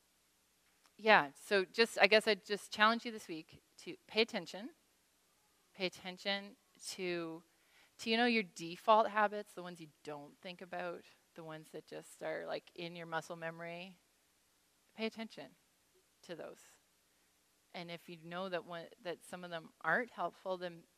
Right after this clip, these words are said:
maybe think about replacing them. And if you're just swamped,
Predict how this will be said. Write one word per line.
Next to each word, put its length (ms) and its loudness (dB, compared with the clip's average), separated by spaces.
maybe 600 -10
think 140 -12
about 200 -8
replacing 420 -12
them. 140 -20
And 640 -6
if 140 -12
you're 100 -10
just 220 -10
swamped, 560 2